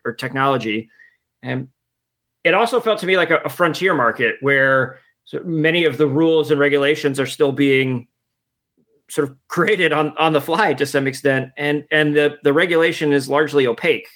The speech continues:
It's very confusing sort of what's, what's happening here. And, um, as a result of that, you can end up with, uh, a lot of sort of unscrupulous actors taking advantage of those who are investing. And on top of all that,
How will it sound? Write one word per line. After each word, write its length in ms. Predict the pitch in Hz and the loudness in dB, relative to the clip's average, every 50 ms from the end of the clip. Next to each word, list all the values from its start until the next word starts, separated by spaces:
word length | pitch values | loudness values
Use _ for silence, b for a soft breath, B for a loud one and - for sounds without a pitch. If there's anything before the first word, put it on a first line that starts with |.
| _ _ _ | _ _ _
It's 340 | 143 139 131 - 151 143 - | -16 -16 -16 -16 -16 -12 -4
very 220 | 139 151 160 156 | -2 0 0 0
confusing 540 | 147 151 139 135 - 165 160 131 143 147 131 | -2 -4 -6 -2 -2 -2 0 0 0 -2 0
sort 140 | - 143 135 | -2 -2 -2
of 60 | 127 | -2
what's, 220 | 135 127 135 - | -4 -4 -6 -8
what's 180 | - 143 135 - | -10 -10 -6 -2
happening 380 | 143 139 - - 139 127 127 | -2 -2 -2 -2 -6 -6 -6
here. 300 | 123 127 127 135 151 156 | -4 -2 0 2 2 2
And, 180 | 143 - 147 131 B B B B B B B B B _ - | 0 -2 -6 -10 B B B B B B B B B _ -10
um, 160 | 123 127 135 | -8 -6 -2
as 140 | - 143 127 | -2 0 0
a 40 | 147 | 0
result 380 | 147 143 117 143 160 175 - 175 | 0 0 0 0 -2 0 0 -2
of 80 | 139 | 0
that, 220 | 139 139 139 135 147 | 0 0 0 0 -2
you 80 | 143 139 | -4 -4
can 160 | - 135 139 | -2 -2 0
end 140 | 143 139 139 | 0 0 0
up 180 | 135 131 - | 0 -2 -2
with, 440 | 135 131 131 131 131 127 131 131 - _ _ _ - | -2 0 0 0 0 -2 -4 -10 -18 _ _ _ -10
uh, 180 | 127 127 123 120 - _ _ - | -8 -6 -6 -8 -10 _ _ -6
a 80 | 135 120 | -4 -2
lot 320 | 117 123 131 143 151 143 | 0 2 2 4 4 4
of 340 | 135 135 135 127 127 131 - _ | 4 2 2 0 -4 -10 -16 _
sort 200 | - 139 135 131 | -12 -6 -4 -2
of 40 | |
unscrupulous 580 | 139 131 131 - - 156 147 156 147 143 139 - | -2 -4 -4 -8 -8 -4 -2 0 0 0 0 0
actors 480 | 143 143 185 - 139 127 127 139 135 - | -2 -2 -2 -2 -2 -2 -2 -4 -4 -4
taking 320 | - 135 123 139 131 131 | -6 -4 -4 -2 -2 -2
advantage 500 | 131 127 120 127 131 139 139 131 123 127 | -2 -2 -2 0 0 2 2 0 0 0
of 280 | 123 123 123 123 120 - b b b b b b b b _ _ _ _ | 0 0 0 -2 -4 -10 b b b b b b b b _ _ _ _
those 360 | 156 131 139 131 131 127 131 | -4 -2 0 0 0 -2 -2
who 140 | - 143 135 | -2 -2 0
are 120 | 127 123 | 2 0
investing. 600 | 120 117 120 139 139 135 - 139 123 120 113 113 _ _ b b b b b b b _ | 0 0 0 -2 -2 -2 -2 -2 -2 -2 -4 -6 _ _ b b b b b b b _
And 100 | - 151 | -4 -2
on 180 | 165 170 170 - | -2 -2 -2 -4
top 240 | - - - 220 247 | -8 -4 -2 0 0
of 120 | 262 247 196 | 2 2 2
all 160 | 175 160 147 143 | 2 2 2 4
that, 300 | 147 143 147 151 - | 2 2 2 0 -2